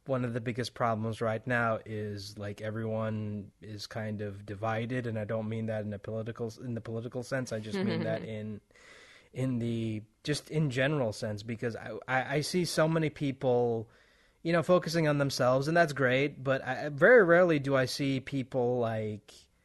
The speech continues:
Speaker 1: say, "I, I really like what this person is doing. Pay attention to this person 'cause they're so good." And I kinda
Speaker 2: Right.
Speaker 1: wish I could see more of that,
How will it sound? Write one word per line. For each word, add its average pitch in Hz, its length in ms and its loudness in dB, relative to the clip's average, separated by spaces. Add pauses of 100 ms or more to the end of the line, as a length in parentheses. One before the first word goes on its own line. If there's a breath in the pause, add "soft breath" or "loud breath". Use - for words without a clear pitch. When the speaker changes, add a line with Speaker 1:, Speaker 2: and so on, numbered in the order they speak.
(360)
Speaker 1:
say, 135 520 0 (100)
"I, 190 240 4
I 175 100 6
really 196 300 8
like 156 280 6
what 139 160 0
this 139 140 0
person 147 400 0
is 113 140 -2
doing. 120 420 0
Pay 135 180 0
attention 123 380 -4
to - 20 -6
this 117 160 -4
person 113 360 -6
'cause 110 140 -8
they're 113 160 0
so 117 240 -2
good." 113 540 -2 (760)
And 151 120 0
I 143 60 4
kinda 147 240 6
Speaker 2:
Right. - 0 -
Speaker 1:
wish 131 180 0
I 131 80 2
could 117 220 -6
see 127 240 -2
more 110 320 0
of 98 120 -10
that, 98 260 -10